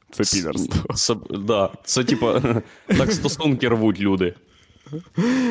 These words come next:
Speaker 1: Да, да, да. Ну, ну, ти викупаєш, як на тебе дивляться люди, яким ти приніс Україну. Вони такі: "Що ви від нас хо-, ну, що, що, що, е, що? Щоб що?"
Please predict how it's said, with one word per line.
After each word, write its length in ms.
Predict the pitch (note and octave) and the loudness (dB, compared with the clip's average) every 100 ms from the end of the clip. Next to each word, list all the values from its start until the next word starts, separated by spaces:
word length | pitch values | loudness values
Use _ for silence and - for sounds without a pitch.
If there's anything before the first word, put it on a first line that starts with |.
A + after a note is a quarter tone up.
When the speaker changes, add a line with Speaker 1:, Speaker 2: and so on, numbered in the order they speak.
| D#3+ | -2
Speaker 1:
Да, 280 | C3+ C3+ C3+ | -2 0 0
да, 100 | C3 | -2
да. 220 | C3+ A#2 | -2 -2
Ну, 240 | C3 F3 A#2 | -2 -2 0
ну, 180 | D3+ E3+ | 0 -2
ти 180 | - E3 | 0 0
викупаєш, 560 | E3 E3 E3+ C#3+ A#2+ | 0 0 2 2 0
як 180 | B2 A#2+ | -2 -2
на 100 | A#2+ | -2
тебе 220 | A2+ G#2+ | -4 -2
дивляться 400 | G#2+ A2 G#2+ - | 0 0 0 0
люди, 240 | A#2 D3 A#2+ | 0 2 2
яким 240 | G#2+ A#2 | 0 -2
ти 100 | A#2 | -2
приніс 380 | - A2+ A#2 - | -2 0 0 0
Україну. 540 | G#2 A2 G#2 F#2+ F#2+ - | 0 0 0 0 -2 -2
Вони 160 | A2+ | -2
такі: 240 | A2 A#2 G#2+ | -2 -4 -4
"Що 260 | - C#3+ | 0 0
ви 140 | C3 B2 | 0 -2
від 160 | A#2 | -2
нас 220 | A2 A2 - | -2 -4 -4
хо-, 180 | G#2 - | -8 -2
ну, 240 | A#2+ G2 | 0 0
що, 320 | F#2 - G#2 - | -2 0 0 0
що, 320 | - B2 A#2 | -2 -2 -2
що, 640 | - - - - C#3+ C#3 - | -8 -10 -8 -4 0 0 -2
е, 320 | - A2 G#2+ G2+ _ | -2 0 0 -2 _
що? 300 | - - G2+ - _ _ _ _ _ _ _ _ - | -8 -4 -4 -6 _ _ _ _ _ _ _ _ -6
Щоб 200 | C#3 - | -4 -2
що?" 280 | - - | -2 -2